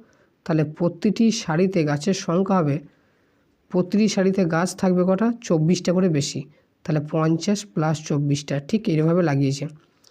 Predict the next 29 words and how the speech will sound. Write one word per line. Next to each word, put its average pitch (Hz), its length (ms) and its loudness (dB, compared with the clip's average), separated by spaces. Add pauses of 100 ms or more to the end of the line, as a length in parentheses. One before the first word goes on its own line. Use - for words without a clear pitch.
(340)
তাহলে 156 160 0
এটাতে 175 180 2
আমরা 196 220 2
পঞ্চাশ 175 360 0
ইউনিট 202 180 2
বাস্তব 156 320 -2
একটা 185 120 2
উদাহরণ 180 300 2
দিয়ে 156 120 2
বললাম। 143 360 0 (380)
তাহলে 147 180 0
এখানে 180 200 2
আমি 190 100 4
ধরে 160 240 2
নেবো 190 220 6
যে, 175 160 4
ধরি 165 460 2 (800)
যে 180 140 0
সারির 160 360 0
সংখ্যা 180 380 0
হচ্ছে 180 220 0
এক্স, 139 440 -4 (720)
তাহলে 170 160 0
প্রতিটি 175 400 2
সারিতে 196 340 2
গাছের 180 240 0
সংখ্যা 202 360 2
কত 196 80 -2
হবে? 202 240 2